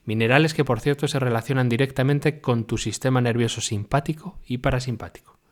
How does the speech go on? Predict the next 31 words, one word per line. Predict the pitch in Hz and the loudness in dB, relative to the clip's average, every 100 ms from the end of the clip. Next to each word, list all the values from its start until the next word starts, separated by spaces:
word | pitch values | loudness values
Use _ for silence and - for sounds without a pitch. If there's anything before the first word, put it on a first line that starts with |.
| _ | _
Se | - - | -14 -6
pone | 113 | -4
interesante, | 107 101 95 123 123 90 | -2 -4 0 0 0 -4
¿cierto? | 117 120 147 147 - - - | -4 -2 -4 -6 -16 -10 -6
<laughs> | 143 131 120 - - - 127 123 120 - - | -2 -4 -6 -14 -20 -10 -8 -6 -8 -12 -10
Pues | - 110 | -4 -2
esa | 143 156 | 0 2
mezcla | 151 147 139 120 | 2 2 2 2
de | 113 | 0
carbón, | - 95 98 123 113 113 - _ - | -2 -4 2 2 2 -2 -12 _ -4
agua, | 117 113 107 92 95 _ _ _ | 2 2 2 -4 -8 _ _ _
polvo | - 131 120 113 | 4 6 6 2
de | |
carbón | 107 104 117 131 107 | 2 0 2 2 2
llevado | 104 113 110 | 0 0 0
a | |
alta | 113 110 | -2 -4
temperatura, | 110 113 110 110 127 - | -6 -6 -6 -4 -6 -6
más | - 110 151 156 | -4 2 2 2
los | 135 127 | -4 -4
minerales | 143 139 139 143 107 - | -2 -2 0 -2 -2 -6
como | 95 | -8
el | 92 | -8
potasio, | 87 - 104 - 101 87 - | -8 -6 -6 -8 -12 -14 -12
el | 110 | -12
sodio, | - 104 92 87 | -8 -8 -8 -8
el | 92 | -8
magnesio | 92 101 117 - 90 | -8 -6 -6 -6 -8
y | 87 | -6
algunos | 92 110 110 | -6 -4 -4
otros, | 151 139 143 156 | -4 -4 -8 -8